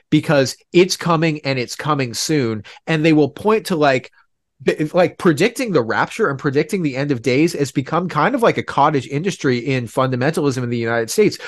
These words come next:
So they will point to things like, "Oh, there's a war in the Middle East," or they will point to things like, "Oh, there is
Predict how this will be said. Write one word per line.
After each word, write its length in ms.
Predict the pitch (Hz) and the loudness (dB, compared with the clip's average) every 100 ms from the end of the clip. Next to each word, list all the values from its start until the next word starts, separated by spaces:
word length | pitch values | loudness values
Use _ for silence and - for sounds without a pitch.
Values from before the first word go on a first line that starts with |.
| - | -6
So 160 | - | -2
they 180 | 139 196 | 2 4
will 200 | 285 208 | 4 2
point 440 | - - 285 311 - | 0 -4 -2 -2 -2
to 140 | 156 | -4
things 640 | - 113 107 101 160 - - _ _ - | -2 -4 -4 -6 -6 -8 -8 _ _ -10
like, 440 | 139 151 143 135 - - _ - | 0 2 2 -2 -12 -20 _ 2
"Oh, 220 | 208 175 | 4 6
there's 260 | 139 165 156 | 4 2 4
a 80 | 160 | 2
war 320 | 123 120 127 | 4 2 2
in 100 | 147 | 0
the 80 | 151 | 2
Middle 300 | 151 175 262 | 2 2 -2
East," 300 | 165 - - - - | -4 -6 -18 -12 2
or 120 | 165 | 4
they 140 | 160 | 6
will 120 | 165 165 | 4 4
point 280 | 180 170 | 2 0
to 80 | 165 | -2
things 260 | 170 160 156 | -4 -6 0
like, 240 | 151 - - _ - | 0 0 -12 _ 0
"Oh, 420 | 220 226 175 143 | 4 8 8 6
there 420 | 135 139 170 170 170 | 2 2 4 4 2
is 500 | 165 156 156 147 | 2 4 4 2